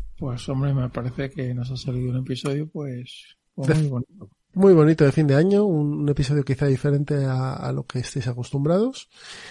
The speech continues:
Speaker 2: Y nada, daros nuestros, mm, medios de contacto. Ya sabéis que está la página web, que es ciudadanomipel punto com, la dirección de correo, que es ciudadano punto mipel arroba gmail punto com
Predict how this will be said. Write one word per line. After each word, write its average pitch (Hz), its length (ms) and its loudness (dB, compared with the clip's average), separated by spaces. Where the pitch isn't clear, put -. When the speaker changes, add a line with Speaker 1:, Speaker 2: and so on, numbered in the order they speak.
Speaker 2:
Y 170 120 6
nada, 214 240 10
daros 135 340 4
nuestros, 135 480 0
mm, 135 640 -2
medios 139 360 2
de 143 60 2
contacto. 208 840 0
Ya 143 100 -2
sabéis 143 240 -2
que 139 100 -2
está - 180 -2
la 127 80 0
página 147 280 0
web, 233 260 2
que 135 260 0
es 135 120 -6
ciudadanomipel 135 580 2
punto 151 260 -4
com, 233 380 2
la 117 100 -4
dirección 120 320 2
de 151 80 6
correo, 214 420 4
que 147 160 4
es - 200 0
ciudadano 143 640 0
punto 147 280 -2
mipel 147 360 -2
arroba 123 300 -2
gmail 143 200 -2
punto 170 200 -2
com 254 220 0